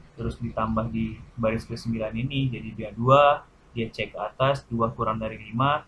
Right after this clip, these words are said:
ditulisnya dua. Habis itu ditambahnya satu jadi tiga, balik dia ke atas, tiga kurang dari lima benar, tulisnya tiga,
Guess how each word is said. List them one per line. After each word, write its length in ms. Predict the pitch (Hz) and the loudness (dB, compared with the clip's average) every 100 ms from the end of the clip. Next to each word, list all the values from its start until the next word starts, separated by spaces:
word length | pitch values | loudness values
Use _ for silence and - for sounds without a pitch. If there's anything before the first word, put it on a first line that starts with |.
| _ _ _ _ | _ _ _ _
ditulisnya 480 | - 113 - 113 113 | -12 -8 -6 -6 -2
dua. 560 | 131 151 127 120 123 - - _ - _ _ _ _ _ | 2 4 6 4 0 -6 -14 _ -20 _ _ _ _ _
Habis 320 | - 117 - - | -6 -6 -6 0
itu 160 | 139 143 135 117 | 2 2 -2 -6
ditambahnya 480 | 113 110 110 110 | -4 0 0 -2
satu 240 | 110 104 113 - | -4 -6 -6 -6
jadi 240 | 110 113 | -6 -4
tiga, 380 | 131 135 139 139 143 143 - | -2 2 4 4 2 -2 -4
balik 240 | 117 113 117 | -2 -2 -6
dia 240 | 110 107 | -6 -4
ke 80 | 117 | -2
atas, 480 | 127 - 131 131 - | -2 0 0 0 -4
tiga 240 | 113 113 110 | -4 -2 -2
kurang 240 | 117 113 | -2 0
dari 320 | 113 113 113 | -2 -2 -4
lima 160 | 113 110 | -4 -4
benar, 560 | 117 139 131 127 135 131 - _ _ _ _ _ _ | -4 0 2 2 0 -4 -20 _ _ _ _ _ _
tulisnya 320 | 101 - 101 - | -10 -8 -10 -2
tiga, 560 | 143 131 123 117 117 | 0 4 4 4 0